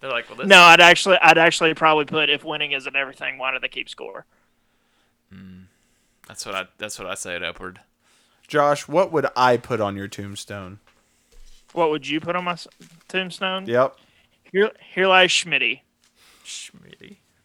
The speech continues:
Speaker 2: That's, that's it.
Speaker 3: That's it?
Speaker 1: I just put Chad
Speaker 2: Yeah.
Speaker 1: the, the, the Dagblad.
Speaker 3: Oh my gosh. No, Josh, on yours I would put, "Here lies Josh Rhodes," and in quotations it would say, "I think I'm gonna take a nap."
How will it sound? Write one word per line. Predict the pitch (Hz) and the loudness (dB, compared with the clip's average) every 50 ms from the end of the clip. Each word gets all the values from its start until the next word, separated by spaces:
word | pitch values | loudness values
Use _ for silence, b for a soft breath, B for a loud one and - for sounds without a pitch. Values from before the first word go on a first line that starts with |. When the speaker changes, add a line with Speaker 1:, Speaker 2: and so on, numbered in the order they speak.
| _ _ _ _ _ _ _ _ _ _ _ _ _ _ _ _ _ _ _ _ _ _ - | _ _ _ _ _ _ _ _ _ _ _ _ _ _ _ _ _ _ _ _ _ _ -16
Speaker 2:
That's, | - 156 151 151 143 _ - - | -6 -2 -2 -2 -2 _ -14 -10
that's | 147 143 143 139 - 139 | -6 -6 -6 -6 -6 -6
it. | 127 123 120 - _ _ _ - | -8 -8 -8 -10 _ _ _ 0
Speaker 3:
That's | 131 123 123 - - | 0 0 0 0 0
it? | 131 131 139 135 - - | 0 0 0 -2 -4 -4
Speaker 1:
I | 113 123 | -4 -4
just | 117 120 - - | -4 -6 -8 -4
put | - 120 - - | -4 -6 -6 -4
Chad | - - 135 113 113 110 107 | -6 -4 -2 0 0 0 0
Speaker 2:
Yeah. | 113 - - - _ | -2 -4 -4 -6 _
Speaker 1:
the, | 104 98 104 104 | -14 -12 -12 -12
the, | |
the | 90 95 107 | -12 -12 -12
Dagblad. | 101 92 101 98 92 90 92 92 90 82 80 82 82 90 90 _ _ _ _ _ _ _ _ - | -8 -6 -4 -4 -4 -6 -8 -10 -10 -8 -8 -8 -10 -12 -14 _ _ _ _ _ _ _ _ -20
Speaker 3:
Oh | - 107 95 95 | -18 -16 -16 -16
my | 98 92 87 98 | -18 -18 -20 -20
gosh. | 95 92 98 98 98 98 98 104 - - - _ _ _ _ _ _ _ _ - | -16 -14 -12 -10 -10 -10 -10 -12 -12 -16 -20 _ _ _ _ _ _ _ _ -6
No, | 131 139 139 139 | -2 -2 0 0
Josh, | 135 127 135 127 127 127 127 - - | -2 0 2 4 4 4 2 0 -4
on | 123 127 127 | -6 -4 -4
yours | 127 127 131 135 131 131 | -4 -6 -4 -4 -2 -2
I | 131 127 | -2 -2
would | 131 131 123 120 | -2 -4 -8 -10
put, | - 139 127 123 117 - _ _ _ _ _ - | -8 -6 -6 -6 -6 -8 _ _ _ _ _ -8
"Here | - 139 139 | -4 -2 0
lies | 135 131 123 123 127 123 120 | 2 2 4 2 2 0 -2
Josh | 110 120 123 117 113 113 - - | -6 -4 -2 -2 -2 -4 -6 -4
Rhodes," | 117 110 104 101 98 98 95 107 - - _ - | -4 -4 -2 -4 -6 -10 -12 -16 -18 -16 _ -10
and | 110 110 | -10 -10
in | 104 113 123 120 117 117 | -8 -8 -8 -8 -8 -8
quotations | - 127 113 113 110 - 123 110 110 104 - - 104 101 101 104 107 - - - | -6 -6 -6 -6 -6 -8 -8 -8 -8 -8 -10 -14 -14 -16 -16 -18 -20 -20 -18 -10
it | 104 110 104 95 | -10 -10 -8 -8
would | 107 107 - | -12 -12 -10
say, | - 110 104 101 98 95 95 95 _ _ _ _ _ _ _ | -6 -4 -4 -4 -4 -8 -10 -14 _ _ _ _ _ _ _
"I | - 107 | -12 -10
think | - - 117 104 | -8 -6 -8 -6
I'm | 104 101 | -8 -10
gonna | 101 98 98 98 | -10 -12 -12 -12
take | - 95 98 101 | -12 -12 -12 -12
a | 87 | -16
nap." | 90 85 73 - | -20 -20 -20 -20